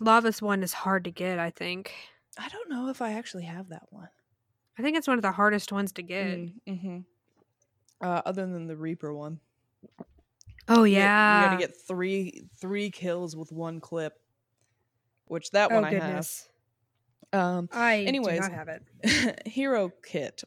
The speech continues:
Speaker 2: for Lucio. Sonic amplifier, uh, twenty rounds per clip,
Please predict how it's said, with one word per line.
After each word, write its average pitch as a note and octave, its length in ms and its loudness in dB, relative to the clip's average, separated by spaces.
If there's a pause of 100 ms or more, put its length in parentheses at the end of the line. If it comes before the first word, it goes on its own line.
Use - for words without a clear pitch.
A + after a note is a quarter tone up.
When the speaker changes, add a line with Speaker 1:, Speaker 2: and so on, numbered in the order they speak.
Speaker 2:
for F3 600 -2
Lucio. F3 520 -2
Sonic D4 460 0
amplifier, E3 840 -4 (420)
uh, F3 260 -6
twenty D4 280 -4
rounds A3+ 380 -2
per F3+ 160 -8
clip, A3 340 -6